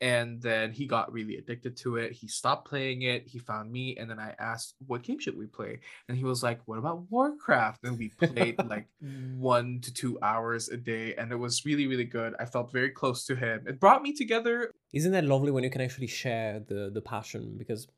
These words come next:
Speaker 2: and that's probably one of the magic of World of Warcraft specifically, I think, is
Speaker 1: Mm-hmm.
Speaker 2: how it allowed people to actually play together at the same
Speaker 1: Yeah,
Speaker 2: time on
Speaker 1: yeah.
Speaker 2: the same, because you can co-op play real-time strategy games if you want to,
Speaker 1: Mm-hmm.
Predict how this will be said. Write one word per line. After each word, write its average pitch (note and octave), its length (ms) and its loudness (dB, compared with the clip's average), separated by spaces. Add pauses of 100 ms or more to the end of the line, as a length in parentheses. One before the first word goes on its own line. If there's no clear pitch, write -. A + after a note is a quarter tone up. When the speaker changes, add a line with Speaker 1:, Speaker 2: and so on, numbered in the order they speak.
(160)
Speaker 2:
and D3 120 4
that's G3+ 160 6
probably G#3+ 200 4
one E3+ 140 6
of D#3 60 4
the C#3+ 60 4
magic C#3 320 4
of B2 240 2 (140)
World D3+ 500 8
of C#3 100 4
Warcraft C3+ 360 2
specifically, B2+ 880 -2
I A2 80 -8
think, A2 340 -6
is C3 240 -4
Speaker 1:
Mm-hmm. C3 180 -6 (140)
Speaker 2:
how D3 300 2
it C#3 80 4
allowed C#3 260 4
people C#3+ 220 0
to C#3+ 160 0
actually B2+ 420 -2 (220)
play C3+ 340 2
together B2 540 -2
at A2 80 0
the A2+ 80 -6
same G#2+ 300 -6
Speaker 1:
Yeah, B2 100 2
Speaker 2:
time A2 160 -2
on G#2+ 240 -6
Speaker 1:
yeah. B2 140 -2 (100)
Speaker 2:
the A#2+ 120 -6
same, A2+ 400 -6 (140)
because D3 240 6
you D#3+ 140 6
can F3+ 340 6 (220)
co-op B2+ 520 6
play A#2 500 0 (480)
real-time C3 500 2
strategy A#2 340 -2
games G#2+ 320 -2
if A2+ 80 -10
you A2+ 80 -2
want G#2+ 260 -2
to, G#2+ 200 -8 (340)
Speaker 1:
Mm-hmm. C3+ 160 -4